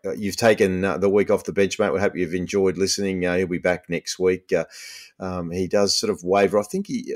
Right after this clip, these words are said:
uh, he, if as much as he doesn't like the, the, the English men's side, he does have a, a soft spot for the Lionesses. So, uh,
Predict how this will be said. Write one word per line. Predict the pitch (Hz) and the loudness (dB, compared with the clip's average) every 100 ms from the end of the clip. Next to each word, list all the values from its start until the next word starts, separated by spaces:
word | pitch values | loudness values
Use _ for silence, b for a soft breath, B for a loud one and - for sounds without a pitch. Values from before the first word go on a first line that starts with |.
| - | -6
uh, | 110 117 | -6 -4
he, | 107 127 | -8 -4
if | 123 110 | -4 -4
as | 101 | -6
much | 117 117 | -4 -4
as | 104 | 0
he | 98 | 2
doesn't | 85 78 | 0 0
like | 85 82 | -6 -4
the, | 82 - | -8 -10
the, | - 87 82 | -6 -4 -2
the | 87 - | -4 -4
English | 98 90 85 - 87 | -6 -8 -8 -8 -4
men's | 95 101 90 | -2 0 0
side, | 90 78 76 85 | -2 -2 -4 -4
he | |
does | 80 98 - | 0 0 0
have | 87 80 | -4 -2
a, | 69 65 | -4 -6
a | 76 | -8
soft | - 82 | -6 -8
spot | - - 80 | -8 -8 -10
for | - 80 | -10 -8
the | |
Lionesses. | 80 78 76 80 - 76 76 | -6 -6 -8 -6 -6 -6 -6
So, | - 85 78 | -4 -2 -2
uh, | 82 | -4